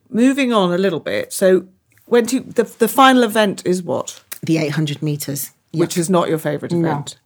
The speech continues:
Speaker 1: particularly with dodgy foot. <laughs> Which also dodgy.
Speaker 2: Particularly two laps around the track that is only going to result in pain,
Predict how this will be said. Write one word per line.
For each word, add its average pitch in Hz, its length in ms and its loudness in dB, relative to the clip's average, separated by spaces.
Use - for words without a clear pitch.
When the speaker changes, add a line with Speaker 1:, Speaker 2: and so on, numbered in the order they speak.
Speaker 1:
particularly 190 440 0
with 170 200 0
dodgy 165 320 0
foot. - 380 -6
<laughs> - 160 -14
Which 233 220 4
also 302 520 8
dodgy. 269 460 4
Speaker 2:
Particularly 302 540 6
two 359 320 8
laps 285 340 4
around 233 300 6
the 226 80 6
track - 480 -2
that 180 280 0
is 196 180 2
only 240 260 4
going 208 240 2
to - 120 -4
result 185 360 2
in 175 220 2
pain, 160 580 0